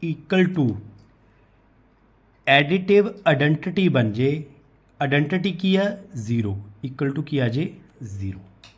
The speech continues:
ਤਾਂ five over seven ਦੇ ਵਿੱਚ ਅਗਰ ਮੈਂ minus five over seven ਪਲੱਸ ਕਰੂੰਗਾ,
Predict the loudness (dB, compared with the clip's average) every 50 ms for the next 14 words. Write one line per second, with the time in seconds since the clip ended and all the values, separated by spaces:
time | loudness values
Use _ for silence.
0 | _ _ _ _ _ _ _ _ _ _ _ _ _ _ _ _ _ _ _ _
1 | _ 0 0 0 2 4 6 6 6 6 4 2 2 2 2 0 0 0 0 0
2 | 2 2 2 2 2 2 0 0 -2 -2 -4 -4 -4 -4 -2 -2 0 0 0 2
3 | 2 2 2 2 2 2 2 0 0 -2 -4 -4 -2 -2 -2 0 -2 -2 -2 -4
4 | -8 -8 -6 -4 -4 -2 -2 -2 -4 -4 -6 -8 -8 -8 -8 -10 -8 -6 -6 -6
5 | -6 -6 -6 -8 -10 -14